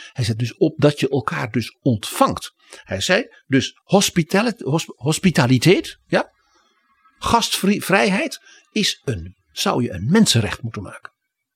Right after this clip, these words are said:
Hij zei, dat is het jus cosmopolitum. Dus dat je,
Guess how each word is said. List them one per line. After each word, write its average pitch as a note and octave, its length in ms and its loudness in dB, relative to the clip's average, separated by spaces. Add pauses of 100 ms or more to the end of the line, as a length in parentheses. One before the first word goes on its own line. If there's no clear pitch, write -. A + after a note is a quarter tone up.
(840)
Hij G#2+ 120 -8
zei, A2 160 -6
dat A#3+ 160 2
is - 120 -2
het A2+ 140 0
jus A3+ 240 4
cosmopolitum. A#2 800 -4 (200)
Dus C3+ 140 -8
dat F3 180 -4
je, - 240 -14